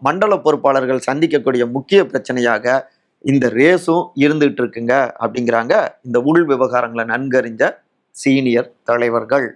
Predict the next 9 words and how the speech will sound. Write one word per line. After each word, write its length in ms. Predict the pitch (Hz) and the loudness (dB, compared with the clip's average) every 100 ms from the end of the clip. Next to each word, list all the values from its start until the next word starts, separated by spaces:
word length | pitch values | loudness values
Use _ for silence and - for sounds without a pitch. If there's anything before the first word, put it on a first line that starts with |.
| _ | _
தங்கம் 400 | - 180 214 208 | -2 2 2 2
தென்னரசு 500 | 175 170 175 156 - | 2 2 0 -2 -4
முன்பு 500 | 135 143 139 143 160 - | -2 0 4 2 2 0
வெடித்த 380 | 135 170 139 143 151 - | 0 2 2 2 2 -2
மதுரை, 440 | 135 143 151 143 123 - | -2 2 4 2 0 -4
ஜூன் 300 | 135 175 208 | 0 2 4
ஒன்றாம் 400 | 151 143 175 185 | 2 0 0 0
தேதிக்கு 380 | 170 156 139 - | 0 0 -2 -6
முன்பே 460 | 127 139 170 156 | -2 2 2 4